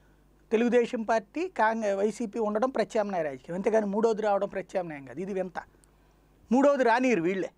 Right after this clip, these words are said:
మళ్ళీ వీళ్ళే ప్రత్యామ్నాయ రాజకీయాలు దేశంలో ఉండాలంటారు. ఇది ఒక విచిత్రమైనటువంటి వ్యవస్థ అనమాట. దేశంలో ప్రత్యామ్నాయ రాజకీయం ఉండాలి.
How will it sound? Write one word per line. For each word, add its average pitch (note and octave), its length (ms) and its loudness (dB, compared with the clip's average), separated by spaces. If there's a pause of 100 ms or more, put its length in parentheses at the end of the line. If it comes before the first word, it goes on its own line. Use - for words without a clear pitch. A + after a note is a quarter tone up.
(580)
మళ్ళీ C#4+ 160 4
వీళ్ళే D4 240 4
ప్రత్యామ్నాయ C4 540 -2
రాజకీయాలు A#3+ 420 -4
దేశంలో G#3+ 340 -4
ఉండాలంటారు. D3+ 560 -12 (400)
ఇది G#3+ 100 0
ఒక A3 120 0
విచిత్రమైనటువంటి G3+ 1040 -6
వ్యవస్థ D#3+ 340 -8
అనమాట. B2+ 220 -18 (580)
దేశంలో A3+ 360 2
ప్రత్యామ్నాయ B3 560 0
రాజకీయం A3 400 -2
ఉండాలి. E3 320 -10